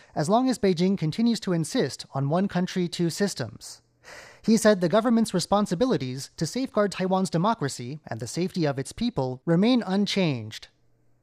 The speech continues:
A pilot strike at Taiwan-based China Airlines has come to an end. In all, the week-long strike affected nearly fifty thousand passengers and cost the company six hundred million N T dollars,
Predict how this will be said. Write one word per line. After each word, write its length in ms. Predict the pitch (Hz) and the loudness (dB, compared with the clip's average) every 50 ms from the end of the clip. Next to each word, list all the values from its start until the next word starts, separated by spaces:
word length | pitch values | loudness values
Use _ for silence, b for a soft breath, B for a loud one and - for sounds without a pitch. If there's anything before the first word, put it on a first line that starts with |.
| _ _ _ _ _ _ _ _ _ _ _ _ _ _ _ _ _ _ _ _ _ _ _ _ _ _ _ _ _ _ _ _ _ _ _ - | _ _ _ _ _ _ _ _ _ _ _ _ _ _ _ _ _ _ _ _ _ _ _ _ _ _ _ _ _ _ _ _ _ _ _ -2
A 80 | - 185 | -2 0
pilot 380 | 180 - 277 302 294 226 - - | 0 0 0 0 0 0 -2 -2
strike 400 | - - 151 135 139 156 - - - | -4 -2 -2 -2 -2 -4 -8 -6 -6
at 120 | 151 143 | -6 -4
Taiwan-based 720 | - - 156 156 196 220 240 233 196 202 214 - - - - | -2 -2 0 2 4 4 4 4 2 2 0 -2 -4 -8 -6
China 360 | - - 220 247 240 208 - | -2 0 2 2 2 2 2
Airlines 540 | 190 208 240 240 165 135 127 123 131 - - - | 0 0 0 2 2 0 0 -2 -4 -8 -6 -4
has 120 | - - - | -4 -4 -2
come 240 | - 233 247 262 | 0 0 0 0
to 140 | 240 - 233 | 2 2 0
an 100 | 214 185 | 0 0
end. 460 | 165 190 208 165 123 104 - - - - _ _ _ _ _ _ _ _ _ _ _ _ _ _ _ _ | 0 0 0 0 -2 -4 -8 -14 -20 -20 _ _ _ _ _ _ _ _ _ _ _ _ _ _ _ _
In 140 | 143 135 156 | -2 2 4
all, 400 | 185 202 170 147 143 147 143 _ | 4 4 4 4 2 -2 -2 _
the 80 | - 156 | -2 0
week-long 440 | 156 240 262 - 220 214 202 208 | 0 0 0 2 2 2 2 2
strike 360 | 196 - - 185 175 - - - - | 0 0 2 2 2 2 0 -4 -8
affected 400 | 139 - 185 196 - - 156 147 | -4 -2 -2 -2 0 -2 -2 0
nearly 260 | 165 180 170 160 151 | 0 0 0 -2 -2
fifty 360 | - - 254 247 - - 226 | -2 -4 -4 -2 -2 -2 0
thousand 420 | - - 190 202 214 175 196 180 - | 0 2 2 2 2 2 0 -2 0
passengers 720 | 165 208 214 208 - 151 127 120 113 104 - - - B B B B B B | 0 0 0 0 0 -2 -4 -4 -8 -12 -12 -14 -14 B B B B B B
and 160 | 165 151 147 | -2 -2 -2
cost 240 | - 240 247 247 - | 0 -2 -2 -2 -2
the 80 | - | -4
company 420 | - - 139 135 - 131 139 143 147 | -4 -4 -4 -4 -2 -2 -2 -4 -4
six 280 | - - - - - | -4 -6 -6 -6 -2
hundred 260 | - 226 220 208 185 165 | -2 -2 0 0 0 0
million 380 | 185 214 214 214 196 175 170 | 0 0 2 2 2 2 0
N 160 | - 180 214 | 0 -4 -4
T 100 | - - | -2 0
dollars, 540 | 156 175 220 226 156 131 117 117 139 - - | 2 4 4 4 4 2 -2 -6 -8 -10 -12